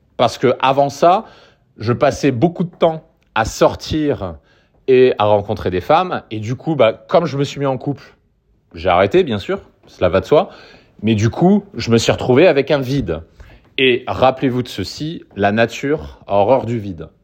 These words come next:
Donc du coup, comme il y avait ce vide, bah, je l'ai remplacé par autre chose et je l'ai remplacé par le travail. Euh, ça, c'est quelque chose que je, qui m'arrive tout le temps, c'est-à-dire à chaque fois que je suis en couple et, euh, que, bah, que j'arrête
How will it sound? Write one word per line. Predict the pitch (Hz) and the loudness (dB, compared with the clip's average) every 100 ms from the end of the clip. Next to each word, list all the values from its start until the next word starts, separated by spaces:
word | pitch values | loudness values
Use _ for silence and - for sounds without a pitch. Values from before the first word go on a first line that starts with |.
| 113 | -10
Donc | 104 | -6
du | 104 131 | -6 -2
coup, | 160 | 0
comme | 160 131 | 2 2
il | 120 | 2
y | 117 | 2
avait | 107 107 | 0 -6
ce | - | -6
vide, | 92 147 165 - - - _ - | -6 -4 -4 -8 -12 -20 _ -2
bah, | 113 | -2
je | 117 | 2
l'ai | 127 | 2
remplacé | 135 139 135 139 | 2 2 0 0
par | 117 107 | -2 0
autre | 101 | -2
chose | - 143 165 160 160 | 0 0 2 -2 -4
et | 143 143 | -2 -2
je | 113 | -2
l'ai | |
remplacé | 101 95 107 98 156 | -4 -2 -4 -4 -2
par | 127 | -2
le | 120 | -2
travail. | - 110 85 - - _ _ - | -4 -6 -8 -10 -20 _ _ -14
Euh, | 87 82 80 85 | -8 -4 -4 -4
ça, | - 120 | -4 -4
c'est | 104 | -4
quelque | 104 92 | -8 -6
chose | 131 120 | -6 -6
que | - 87 87 | -8 -8 -8
je, | 85 87 82 82 80 | -10 -10 -10 -12 -14
qui | - | -8
m'arrive | 92 101 95 85 | -4 -4 -6 -8
tout | - | -6
le | 92 | -2
temps, | 135 | -2
c'est-à-dire | - 92 90 | -4 -6 -6
à | |
chaque | 95 - | -6 -12
fois | 104 | -12
que | |
je | - | -12
suis | |
en | 98 | -10
couple | 92 117 90 82 - - - - _ | -8 -8 -8 -10 -14 -20 -20 -20 _
et, | 123 123 120 120 92 | 4 6 6 2 0
euh, | 87 87 90 | 0 2 0
que, | 85 - 95 92 87 | -4 -6 -6 -4 -4
bah, | 87 | -4
que | 104 | -4
j'arrête | 90 98 107 - - | 0 2 2 -2 -14